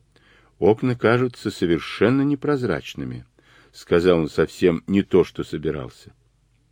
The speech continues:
«Какой-то фокус со стеклами», промурлыкала Ирина, не поднимая головы с его груди. «Ты же инженер,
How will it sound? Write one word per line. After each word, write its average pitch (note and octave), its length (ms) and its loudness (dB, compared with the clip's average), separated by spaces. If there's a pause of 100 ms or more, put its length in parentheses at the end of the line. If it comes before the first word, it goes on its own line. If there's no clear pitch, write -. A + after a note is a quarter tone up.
(880)
«Какой-то - 500 2
фокус B2 520 2
со C#2+ 200 -6
стеклами», - 760 -10 (460)
промурлыкала F#2 880 2
Ирина, D3 640 -2 (420)
не F2 120 -2
поднимая F2 640 2
головы D#2+ 400 0
с - 120 -12
его D#2+ 240 -4
груди. C#2+ 460 -10 (840)
«Ты A2 120 0
же A#2 160 2
инженер, A2+ 720 2